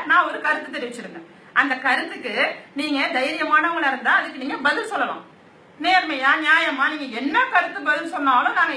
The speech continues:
ஏத்துக்கிறோம், ஏத்துக்கல, பதில் சொல்லலாம். அதை விட்டுட்டு தவறான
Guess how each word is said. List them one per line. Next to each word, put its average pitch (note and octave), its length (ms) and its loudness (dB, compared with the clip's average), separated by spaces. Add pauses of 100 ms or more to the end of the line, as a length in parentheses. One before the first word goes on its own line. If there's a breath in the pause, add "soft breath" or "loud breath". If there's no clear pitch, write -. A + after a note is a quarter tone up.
ஏத்துக்கிறோம், D4 500 0
ஏத்துக்கல, C#4+ 360 -4
பதில் A#3+ 260 -4
சொல்லலாம். A3 320 -2 (360 loud breath)
அதை D4 260 4
விட்டுட்டு C#4+ 380 -10 (640 loud breath)
தவறான F4+ 440 6